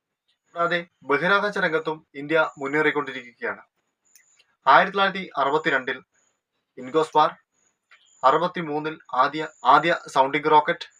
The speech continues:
ആയിരത്തി തൊള്ളായിരത്തി അറുപത്തിയൊൻപതിൽ ഐ എസ് ആർ ഒ, ആയിരത്തി തൊള്ളായിരത്തി എഴുപത്തിയഞ്ചിൽ ആര്യഭട്ട, ആയിരത്തി തൊള്ളായിരത്തി എൺപതിൽ രോഹിണി ഒന്ന്, രണ്ടായിരത്തി എട്ടിൽ ചന്ദ്രയാൻ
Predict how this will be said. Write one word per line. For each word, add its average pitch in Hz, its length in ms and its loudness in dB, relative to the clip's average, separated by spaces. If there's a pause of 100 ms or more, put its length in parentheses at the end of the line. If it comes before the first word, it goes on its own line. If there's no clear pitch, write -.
(200)
ആയിരത്തി 165 320 4
തൊള്ളായിരത്തി 160 360 2
അറുപത്തിയൊൻപതിൽ 135 760 -2
ഐ 110 140 -4
എസ് 123 160 -6
ആർ 135 100 -2
ഒ, 147 80 -8 (720)
ആയിരത്തി 175 320 6
തൊള്ളായിരത്തി 170 380 0
എഴുപത്തിയഞ്ചിൽ 143 680 -4 (120)
ആര്യഭട്ട, 135 420 -2 (1080)
ആയിരത്തി 180 360 2
തൊള്ളായിരത്തി 165 480 2 (280)
എൺപതിൽ 156 440 0 (920)
രോഹിണി 139 380 0
ഒന്ന്, 131 300 -6 (360)
രണ്ടായിരത്തി 190 380 2
എട്ടിൽ 170 240 0 (200)
ചന്ദ്രയാൻ 151 500 2